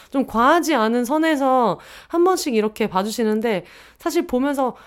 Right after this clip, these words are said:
"여러분, 제가 왔습니다." 이런 느낌이 아니었는데도 왜 그 장면을 기억하고 있냐면, 너무 뭐만 해도 소리를 미친 듯이 질러. <laughs> 그래서 뭐를 했는지 나노 단위로 알 수 있어요.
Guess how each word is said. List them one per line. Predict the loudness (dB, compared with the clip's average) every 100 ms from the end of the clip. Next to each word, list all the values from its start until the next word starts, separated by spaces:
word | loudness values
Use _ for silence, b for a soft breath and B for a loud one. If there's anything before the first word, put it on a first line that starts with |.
| B
"여러분, | -2 0 0
제가 | -2 0 2
왔습니다." | 0 -2 -6 -2 -2
이런 | -2 2 2
느낌이 | 2 0 0
아니었는데도 | -2 0 2 2 0 0 -2 -2 -2 -2 0
왜 | 0 0
그 | 0
장면을 | -2 0 -2 -2
기억하고 | 0 0 -2 -6
있냐면, | -6 -8 -6 -8 -10 B B B B
너무 | 4 4 4 2
뭐만 | 0 4 6 6 4
해도 | 2
소리를 | -2 0 2 2 2
미친 | -2 -6 -4
듯이 | -4 -4
질러. | -8 -8 -10
<laughs> | -12 -20 -20 -20 _ _
그래서 | 0 2 2
뭐를 | 2 0 0
했는지 | 0 2 2
나노 | 0 0 -2
단위로 | 0 -2 -2 -4
알 | -6
수 | -6
있어요. | -8 -8 -12 -12